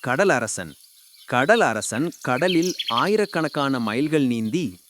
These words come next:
புயல்களை எதிர்த்து, சுறாக்களோடு சண்டையிட்டு வாழ்ந்தவன். ஆனால் ஒன்று மட்டும் அவனால் செய்ய முடியவில்லை.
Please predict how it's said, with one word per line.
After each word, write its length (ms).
புயல்களை 580
எதிர்த்து, 560
சுறாக்களோடு 680
சண்டையிட்டு 460
வாழ்ந்தவன். 520
ஆனால் 400
ஒன்று 420
மட்டும் 300
அவனால் 280
செய்ய 280
முடியவில்லை. 540